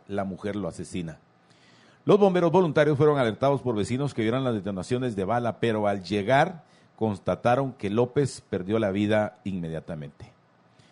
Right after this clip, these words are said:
"Puedo ver el cuerpo, quiero ver si es mi nieto", dijo una mujer, eh, a los policías que estaban en la escena.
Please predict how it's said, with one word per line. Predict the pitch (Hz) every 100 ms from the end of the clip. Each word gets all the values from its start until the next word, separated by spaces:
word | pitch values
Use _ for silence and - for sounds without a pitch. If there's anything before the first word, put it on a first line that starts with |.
| _ _
"Puedo | 139 180
ver | 175 165
el | 156
cuerpo, | - 151 147 - 98 82 - _ _
quiero | - 135 131
ver | 139 147
si | 135 117
es | 107
mi | 107
nieto", | 110 135 143 92
dijo | 92 -
una | 98 95 104
mujer, | 98 - 139 151 - _ _ _ _ -
eh, | 90 90 90 -
a | 98 104
los | 95
policías | - 110 90 113 131 139
que | 98
estaban | - 110 117 120 -
en | 107 117 113
la | 110 107
escena. | 98 - 92 87 85